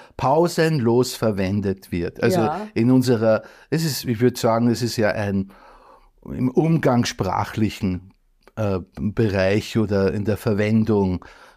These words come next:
Speaker 1: üblich. Wir sagen so oft, das, „Ist das normal oder ist das normal?“ Und dann wird's natürlich,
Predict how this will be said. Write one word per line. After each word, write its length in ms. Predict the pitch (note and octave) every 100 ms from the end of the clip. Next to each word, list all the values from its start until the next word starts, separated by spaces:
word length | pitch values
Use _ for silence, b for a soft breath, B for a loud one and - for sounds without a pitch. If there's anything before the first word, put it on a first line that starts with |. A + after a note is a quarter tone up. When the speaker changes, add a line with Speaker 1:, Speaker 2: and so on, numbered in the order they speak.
| -
Speaker 1:
üblich. 720 | B2+ B2 - F#2 F2 - -
Wir 100 | A2
sagen 540 | - G#2 A2 A2+ G#2 -
so 300 | - C3+ C#3+
oft, 580 | B2 C3+ - - - -
das, 180 | A#2 A2+
„Ist 380 | - A#2 A2+ -
das 160 | A#2+
normal 580 | A#2 G#2+ G#2 A2+ C#3 C#3
oder 140 | A2+ A2+
ist 180 | A2
das 180 | C3 C3+
normal?“ 420 | C#3+ C3+ C3 C#3
Und 300 | - D#3 D#3+
dann 180 | D3+ C3
wird's 200 | C3+ C#3
natürlich, 580 | C#3+ C3+ C3+ C3 C3 -